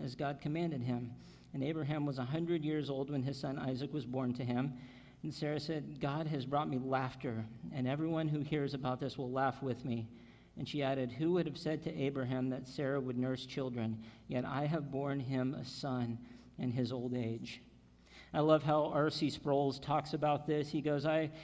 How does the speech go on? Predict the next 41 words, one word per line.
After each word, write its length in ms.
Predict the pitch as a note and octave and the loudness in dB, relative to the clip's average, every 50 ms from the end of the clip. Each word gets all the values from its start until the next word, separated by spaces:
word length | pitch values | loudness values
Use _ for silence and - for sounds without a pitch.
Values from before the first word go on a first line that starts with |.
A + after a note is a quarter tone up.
| - - | -6 -4
it 80 | - D3 | 0 2
doesn't 320 | D#3+ E3+ D3 E3 D#3+ D3+ | 4 4 4 4 2 2
tell 260 | - E3 E3+ E3 E3 | 2 4 4 6 6
us 160 | E3+ D#3+ D#3+ - | 4 2 2 0
this 260 | E3 D#3+ D#3+ D#3+ - | 0 0 0 0 0
in 320 | D#3+ D3+ D3+ D3 D3+ E3 | 0 0 0 0 0 0
the 100 | D#3 D3+ | 0 0
word, 440 | C#3 C#3+ D#3 D#3+ D#3 D#3 D#3 D3 B2+ | 2 4 4 6 6 6 4 2 2
but," 180 | D3 D3 C#3 D3 | 2 2 2 2
he 60 | D3+ | 2
goes, 200 | C#3 D#3 D3 D3 | 0 0 2 4
"I 80 | D#3 | 4
like 200 | D#3+ D#3 D#3 D#3 D#3 | 6 6 6 4 4
to 120 | - E3+ | 2 2
imagine 580 | D3 D3 C#3+ C#3+ D#3 D#3 D3+ D3+ C#3+ D3 C#3 C#3+ | 2 4 4 4 4 2 2 2 0 0 0 2
that 300 | D3 D3 C#3+ D3+ D3 - - - - - - | 2 0 0 -2 -4 -6 -12 -16 -16 -10 -4
when 160 | - D3+ D3 | 0 0 2
his 220 | C#3+ D#3 D3+ D3 D#3 | 4 2 2 0 -2
child 420 | - - D#3+ D3+ D3 D3 D3 D3 | -2 0 2 4 4 4 4 2
was 160 | D3 D3 B2 | 0 -2 -2
born, 380 | B2+ B2 C#3 D3 C#3+ D3 C#3+ C#3+ | 0 0 2 2 4 2 2 2
when 120 | C#3 C#3 | 0 0
Isaac 380 | D3+ D3+ D#3+ D3+ C3+ D3+ D3 D3 | 2 2 2 2 2 0 0 0
was 120 | D3 A#2 | -2 -2
born, 280 | A#2 C#3 D3 D3+ C#3+ C#3+ | -2 0 0 2 2 2
he 140 | C3 D3+ C#3+ | 2 2 2
went 220 | C3+ D#3 D3+ C#3+ | 2 2 0 2
outside 500 | D3 C#3+ D3 - - D#3+ D3+ D3 D#3 D#3 | 0 -2 -2 -2 -2 0 2 2 4 2
and 100 | D3+ C3 | 2 2
he 100 | C3 D3+ | 2 2
looked 300 | C#3+ C#3 D#3+ D#3 D3+ D#3 | 4 4 4 2 2 0
up 160 | D#3+ C#3 C#3+ | -2 -2 -2
at 100 | D3+ C#3+ | -4 -4
the 100 | D#3+ D3+ | -4 -4
sky 400 | - - - - D3+ C#3+ D3 D3 | -4 -6 -2 0 2 2 4 4
and 180 | D3 C#3+ C3+ B2+ | 2 2 0 0
he 100 | D3+ C#3+ | 0 -2
started 400 | C#3+ - - C#3+ C#3 C3+ C3 C3 | -2 -2 -4 -2 -2 -2 -4 -6
counting 460 | - - D3+ D3 C#3+ C3 C#3 C3+ C3+ | -8 -8 -6 -4 -2 -2 0 0 -2
the 80 | C3+ B2+ | -2 -4
stars." 640 | - - - D3+ D3 C3+ C3+ B2+ A#2 - - - | -6 -8 -8 -8 -8 -8 -8 -8 -10 -10 -12 -12